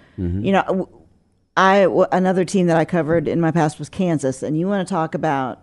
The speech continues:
Speaker 2: at
Speaker 1: Oh, yeah.
Speaker 2: Allen Fieldhouse, they, everybody is right on top of the court.
Speaker 1: Sure.
Speaker 2: Uh, which, again, gives home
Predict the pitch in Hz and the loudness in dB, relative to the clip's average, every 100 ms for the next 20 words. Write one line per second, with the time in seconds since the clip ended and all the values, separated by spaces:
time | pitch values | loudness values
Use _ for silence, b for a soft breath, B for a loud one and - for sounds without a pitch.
0 | - 98 151 165 156 185 165 165 147 123 | -10 -4 0 0 0 0 0 2 0 0
1 | - 170 - - 180 233 202 165 139 160 | -2 -2 -2 0 2 2 4 2 0 -2
2 | 156 165 151 143 151 - - - - - | 0 2 2 -2 -4 -8 -12 -10 -10 -4
3 | 113 98 b b b b b - 180 175 | -4 -4 b b b b b -4 2 2
4 | 156 220 - - 196 208 202 254 254 - | 2 0 -2 -4 -2 0 2 4 2 2
5 | 165 170 190 - _ _ 156 143 165 196 | 0 0 0 -8 _ _ -8 -4 -2 -2
6 | 202 | -4